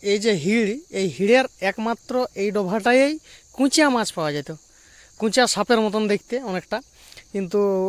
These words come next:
উম, খুব টেস্টফুল আর কি, খুব টেস্টি। আর তারপরে ওইটার নাকি, উম, খুব এমনি গুণও আছে, জন্ডিস টন্ডিস হলে নাকি ওইটা না কিছু একটা, আমার জানা নাই যে, উম, কিছু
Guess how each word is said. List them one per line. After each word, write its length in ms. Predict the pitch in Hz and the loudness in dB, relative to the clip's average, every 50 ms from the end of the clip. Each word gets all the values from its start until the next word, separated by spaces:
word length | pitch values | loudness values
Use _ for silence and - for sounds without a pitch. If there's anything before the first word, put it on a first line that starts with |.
| 196 202 | -2 -4
উম, 200 | 196 196 190 196 185 - - | -4 -4 -4 -6 -6 -6 -2
খুব 160 | - 226 220 180 165 - - - - - - - - | 0 0 0 0 -2 -6 -8 -8 -10 -20 -14 -6 -2
টেস্টফুল 400 | 214 214 - - - 233 233 214 202 | -2 -2 -2 -2 0 2 4 4 4
আর 80 | 185 160 | 2 0
কি, 80 | 202 254 294 _ _ _ _ - - _ - - _ _ _ _ - | -4 -10 -12 _ _ _ _ -20 -20 _ -20 -20 _ _ _ _ -6
খুব 140 | - 214 190 170 | -4 -4 -2 0
টেস্টি। 300 | 214 208 196 - - 262 254 240 220 | 0 -2 -2 -2 -2 0 0 2 0
আর 60 | 214 202 - | 0 -2 -2
তারপরে 340 | 208 196 180 196 208 208 208 208 208 202 196 - - | -4 -4 -2 -2 -2 0 2 2 2 0 -2 -4 -6
ওইটার 200 | 202 190 208 233 233 | -4 -2 0 0 0
নাকি, 200 | 233 226 214 240 240 233 220 214 214 208 | 0 -2 0 0 2 2 2 0 -2 -4
উম, 160 | 208 208 208 196 - - | -4 -6 -6 -6 -6 -2
খুব 140 | 226 226 202 190 208 214 | -2 -2 0 0 -2 -2
এমনি 160 | 220 226 226 190 175 | -2 -2 -4 -2 2
গুণও 200 | 214 240 254 247 220 190 175 | 4 6 8 8 8 6 4
আছে, 180 | 156 - 170 165 160 _ - - - - - - - - 196 170 | 2 -2 -6 -8 -8 _ -20 -20 -20 -20 -20 -20 -14 -10 -4 -2
জন্ডিস 260 | 196 202 214 220 202 - | 0 2 2 2 2 2
টন্ডিস 220 | 233 220 220 220 170 208 | 0 0 0 0 0 0
হলে 120 | 208 220 220 | 0 0 0
নাকি 140 | 226 202 226 226 220 | -2 -2 0 0 0
ওইটা 140 | 202 226 226 220 | 0 0 -2 -2
না 60 | 226 233 - | -2 -4 -6
কিছু 140 | - 247 294 302 294 | -6 -2 -2 -2 -2
একটা, 160 | - - 294 269 262 247 240 240 | 0 0 0 2 2 0 0 -2
আমার 140 | 240 233 240 196 214 | 0 0 2 4 6
জানা 140 | 233 233 214 190 | 6 6 6 2
নাই 100 | 214 277 294 269 233 196 | 0 -4 -8 -10 -10 -6
যে, 120 | 185 190 190 190 185 180 - _ - - - - _ _ - | -2 0 0 0 -2 -4 -8 _ -20 -20 -20 -20 _ _ -10
উম, 180 | 233 196 196 196 185 175 | -8 -6 -6 -6 -6 -6
কিছু 160 | 208 175 | -6 -6